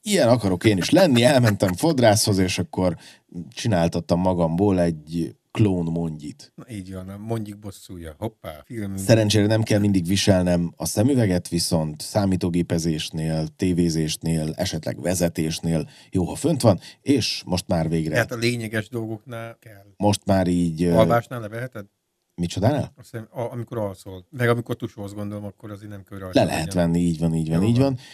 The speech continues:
Speaker 1: És van benne, képzeld el, még egy ilyen, ö, led, led szűrő, ami a led világítást, led monitort megszűri a különböző káros
Speaker 2: Azt
Speaker 1: sugarakat.
Speaker 2: hittem, hogy led lámpa van benne, <laughs> hogy sötétben is lássál.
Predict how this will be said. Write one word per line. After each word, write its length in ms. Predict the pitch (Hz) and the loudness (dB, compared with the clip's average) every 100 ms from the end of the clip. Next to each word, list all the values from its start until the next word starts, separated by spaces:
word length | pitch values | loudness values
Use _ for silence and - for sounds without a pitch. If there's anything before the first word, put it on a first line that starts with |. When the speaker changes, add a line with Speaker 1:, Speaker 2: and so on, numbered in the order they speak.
| - | -8
Speaker 1:
És 120 | 107 | -4
van 220 | 120 123 | 2 2
benne, 340 | 101 87 95 104 | 4 2 2 0
képzeld 420 | - 107 90 87 | 0 0 2 2
el, 100 | 101 | 2
még 180 | 104 95 | 2 0
egy 180 | 87 90 | 2 2
ilyen, 280 | 95 90 | 2 2
ö, 140 | 92 90 - | 2 0 -2
led, 560 | 78 113 107 85 90 - | 0 4 4 2 -2 -6
led 500 | - 104 98 80 90 - _ 64 64 50 - | 0 2 2 0 -4 -6 _ -20 -20 -20 -18
szűrő, 580 | - - 101 90 92 92 | -12 -2 2 4 4 4
ami 240 | 90 90 | 2 2
a 100 | 82 | 2
led 220 | 92 95 | 2 2
világítást, 1000 | 87 95 90 85 92 - 90 87 90 - | 4 4 4 2 -2 2 4 4 2 0
led 240 | 95 95 | 2 4
monitort 800 | 95 92 92 85 90 90 87 - - | 2 0 0 -2 0 0 -2 -6 -14
megszűri 1120 | - 98 - - 85 87 87 87 80 82 85 - _ - | -2 -2 -2 0 2 2 2 0 0 0 0 -4 _ -4
a 320 | 85 80 80 78 - - | 0 2 0 -2 -10 -12
különböző 680 | - 82 73 73 76 76 69 | -2 -2 -2 -8 -8 -8 -8
káros 280 | 62 87 78 | -4 -4 -4
Speaker 2:
Azt 100 | - | -6
Speaker 1:
sugarakat. 340 | 143 - 107 | -6 -8 -10
Speaker 2:
hittem, 180 | - 123 | -12 -10
hogy 100 | 113 | -6
led 200 | 113 107 | -4 -4
lámpa 400 | 101 95 92 101 | -4 -6 -8 -10
van 260 | 101 107 107 - | -8 -6 -6 2
benne, 180 | 160 147 | 4 4
<laughs> 20 | |
hogy 160 | - 139 | 2 -2
sötétben 460 | - 139 120 113 107 | 0 -2 -2 -2 -6
is 160 | 107 | -6
lássál. 560 | - 95 101 - 107 | -6 -8 -8 -8 -8